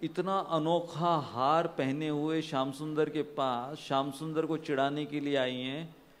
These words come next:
लेकिन वो, उसे समझ में नहीं आया कि वो सांप में परिणित हो गया है। और जो चंद्रावली के केश, वो बहुत गर्व करती थी अपने केश के ऊपर,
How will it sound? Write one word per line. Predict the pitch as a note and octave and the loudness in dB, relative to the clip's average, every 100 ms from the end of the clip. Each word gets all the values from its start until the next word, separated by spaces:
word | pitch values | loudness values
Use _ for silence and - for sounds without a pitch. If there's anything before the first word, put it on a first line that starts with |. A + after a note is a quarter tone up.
| - - | -18 -4
लेकिन | C#3+ D3 D#3 | -2 0 0
वो, | D#3 F3+ A3+ - - - - - - - - _ | 2 2 2 -6 -16 -20 -20 -20 -20 -20 -20 _
उसे | C#3+ D#3 | -4 -2
समझ | D3+ D3+ D#3 | 0 2 2
में | E3+ | 0
नहीं | E3 D#3+ | 0 2
आया | D#3+ F3+ | 2 0
कि | E3 E3+ | -2 0
वो | E3 | 2
सांप | D#3+ - D3+ C#3 D#3 E3 | 0 0 6 8 6 4
में | F3+ E3+ | -2 0
परिणित | E3+ D#3 D#3 D#3+ | 2 2 2 0
हो | C3 B2+ | 0 0
गया | A2+ G#2+ | -2 -6
है। | G2 G2+ - - - - - _ _ - - - - - - - - - | -8 -14 -20 -20 -20 -20 -20 _ _ -20 -20 -20 -20 -20 -20 -20 -20 2
और | D#3 D#3+ | 4 6
जो | E3+ | 4
चंद्रावली | E3 C#3+ D3 E3+ F#3 F#3+ | 2 2 4 6 4 2
के | G3+ F#3+ | 0 -4
केश, | E3+ E3+ G3 E3 C3+ - D3+ | 0 6 6 6 2 -6 -8
वो | C#3 | 0
बहुत | C#3 F3 - - - | 2 2 0 -14 2
गर्व | C#3 E3 | 4 4
करती | E3 D#3+ D#3+ D#3 | 4 2 2 2
थी | E3 | 2
अपने | D#3 D3+ D#3 | 2 -2 -4
केश | D3+ D3 D3 - | 0 0 0 0
के | |
ऊपर, | C#3 A#2+ - C#3 F3 | 0 2 0 -2 -4